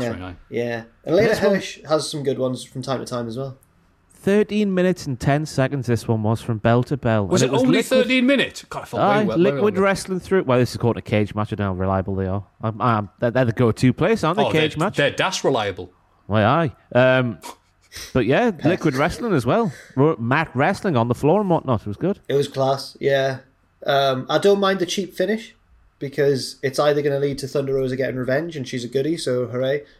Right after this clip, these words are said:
Speaker 2: or Britt Baker can, I just wanted to win that belt from bloody Shida, I do.
Speaker 1: Hmm.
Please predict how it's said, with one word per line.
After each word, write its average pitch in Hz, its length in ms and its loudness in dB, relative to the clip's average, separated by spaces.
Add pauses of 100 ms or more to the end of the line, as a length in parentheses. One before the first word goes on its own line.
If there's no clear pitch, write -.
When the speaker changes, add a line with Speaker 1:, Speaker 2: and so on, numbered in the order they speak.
(140)
Speaker 2:
or 143 460 4 (100)
Britt 139 220 -4
Baker 139 300 -2
can, 131 360 -6 (760)
I 139 60 -4
just 139 140 -6
wanted 170 160 -2
to 120 80 -2
win 143 240 -6
that - 240 -10
belt - 240 -4
from 110 140 -14
bloody 127 280 -6
Shida, 135 500 -2
I 110 140 -4
do. 110 320 -6 (800)
Speaker 1:
Hmm. 98 220 -16